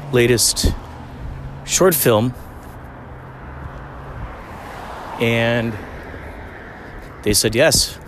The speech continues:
So I'm very excited to see how that, how that appears on their, on their projector,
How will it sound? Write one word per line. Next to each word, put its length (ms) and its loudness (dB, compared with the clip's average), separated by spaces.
So 440 6
I'm 160 0
very 200 6
excited 440 4
to 1400 -2
see 200 4
how 140 4
that, 200 2
how 120 0
that 160 6
appears 540 4
on 200 0
their, 260 0
on 120 2
their 140 6
projector, 580 4